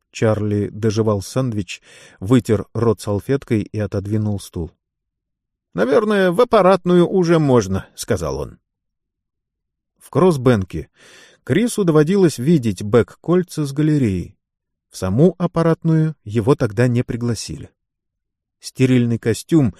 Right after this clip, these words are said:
оказался удобным, насколько это вообще возможно. Воздух внутрь шёл прохладный, стекло шлема было широким и прозрачным.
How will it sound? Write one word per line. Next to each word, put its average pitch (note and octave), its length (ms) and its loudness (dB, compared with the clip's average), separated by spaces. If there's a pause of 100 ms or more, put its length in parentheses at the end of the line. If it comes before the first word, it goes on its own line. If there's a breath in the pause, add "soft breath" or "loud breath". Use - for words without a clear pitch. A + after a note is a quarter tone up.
(380 loud breath)
оказался C3 480 2
удобным, A#2+ 580 4 (300 soft breath)
насколько A#2+ 440 0
это A#2+ 140 -2
вообще B2+ 380 2
возможно. A#2 720 -2 (100)
Воздух A2 480 -2
внутрь G#2 380 -4
шёл G2 260 -6
прохладный, C#3+ 720 -2 (240 soft breath)
стекло C3+ 380 0
шлема D3+ 400 2
было A#2 240 0
широким C3 520 0
и C3 60 0
прозрачным. G#2 880 -4